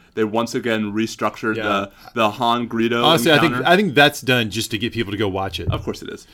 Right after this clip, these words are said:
Speaker 2: Um,
Speaker 1: Um,
Speaker 2: okay, so,
Speaker 1: so,
Speaker 2: should we
Speaker 1: so
Speaker 2: tie
Speaker 1: that's,
Speaker 2: off?
Speaker 1: so that's episode one. Okay.
Speaker 2: All right,
Speaker 1: Now,
Speaker 2: episode
Speaker 1: now,
Speaker 2: one,
Speaker 1: now
Speaker 2: tied
Speaker 1: we're gonna
Speaker 2: off.
Speaker 1: talk about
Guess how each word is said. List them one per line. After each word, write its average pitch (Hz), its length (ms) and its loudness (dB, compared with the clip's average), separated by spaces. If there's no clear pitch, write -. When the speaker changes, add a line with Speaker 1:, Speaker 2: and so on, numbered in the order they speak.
Speaker 2:
Um, 113 440 -4
Speaker 1:
Um, 143 240 6
Speaker 2:
okay, 151 200 2
so, 120 260 0
Speaker 1:
so, - 180 4
Speaker 2:
should 165 80 6
we - 40 -8
Speaker 1:
so 143 80 4
Speaker 2:
tie 135 60 6
Speaker 1:
that's, 135 80 4
Speaker 2:
off? 127 100 2
Speaker 1:
so 170 60 4
that's 165 120 2
episode 175 240 -2
one. 143 360 0
Okay. 127 360 0
Speaker 2:
All 117 80 -4
right, 117 240 -6
Speaker 1:
Now, 120 220 4
Speaker 2:
episode 123 120 2
Speaker 1:
now, 127 100 2
Speaker 2:
one, 139 220 -2
Speaker 1:
now 110 160 2
Speaker 2:
tied 117 80 4
Speaker 1:
we're 127 80 2
gonna 151 140 0
Speaker 2:
off. 143 60 -4
Speaker 1:
talk 123 240 -2
about 127 360 -2